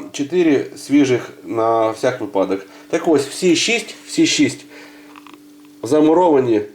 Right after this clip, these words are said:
відмінно. І зараз я перевірю, чи є яка різниця. Ну, по вигляду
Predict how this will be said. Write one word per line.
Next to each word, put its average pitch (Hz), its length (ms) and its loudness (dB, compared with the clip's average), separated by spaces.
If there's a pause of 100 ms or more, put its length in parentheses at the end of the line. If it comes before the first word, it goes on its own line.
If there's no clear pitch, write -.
відмінно. 127 680 2 (100)
І 120 60 -4
зараз 156 340 2
я 139 60 -2
перевірю, 117 580 0 (480)
чи 143 440 2 (640)
є 165 220 0
яка 165 240 2
різниця. 143 600 2 (540)
Ну, 180 260 2 (220)
по 156 140 2
вигляду 147 480 2